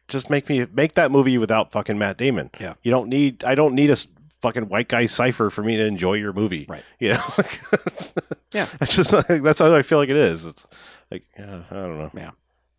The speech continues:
Speaker 2: Oh, well. Uh, all right, let's rate Tarzan the Lost City.
Speaker 1: All right.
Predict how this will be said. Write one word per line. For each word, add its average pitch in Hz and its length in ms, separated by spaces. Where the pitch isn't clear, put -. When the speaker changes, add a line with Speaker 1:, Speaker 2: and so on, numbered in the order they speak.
Speaker 2:
Oh, 180 120
well. - 180
Uh, 180 360
all 185 120
right, 139 240
let's - 180
rate 127 140
Tarzan 104 340
the 98 60
Lost 98 180
City. 98 240
Speaker 1:
All 120 140
right. 120 260